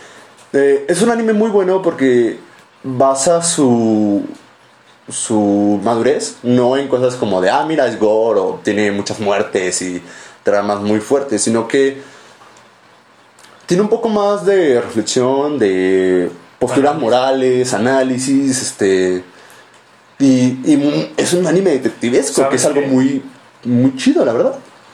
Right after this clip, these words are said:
Speaker 2: Esto abre muchos temas para investigarlo. ¿Qué, qué te parece si para el próximo episodio hablamos de Death Note?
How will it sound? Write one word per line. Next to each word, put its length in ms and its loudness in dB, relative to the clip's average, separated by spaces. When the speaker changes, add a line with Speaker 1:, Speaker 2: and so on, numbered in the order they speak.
Speaker 2:
Esto 300 -2
abre 220 -2
muchos 300 -6
temas 240 -4
para 280 0
investigarlo. 460 -4
¿Qué, 120 -10
qué 100 -2
te 100 -2
parece 400 0
si 320 0
para 340 -2
el 60 -6
próximo 400 0
episodio 360 0
hablamos 280 -2
de 240 0
Death 280 -2
Note? 200 -10